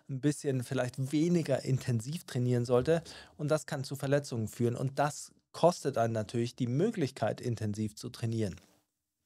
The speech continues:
Und deshalb geht's nicht darum zu sagen, „Okay, schwer zu trainieren ist nur was fürs Ego und macht dich kaputt“, sondern es geht darum zu sehen, dass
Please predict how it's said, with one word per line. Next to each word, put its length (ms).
Und 140
deshalb 340
geht's 320
nicht 760
darum 460
zu 100
sagen, 320
„Okay, 300
schwer 340
zu 160
trainieren 680
ist 200
nur 180
was 200
fürs 260
Ego 300
und 100
macht 240
dich 100
kaputt“, 500
sondern 480
es 220
geht 320
darum 540
zu 160
sehen, 460
dass 400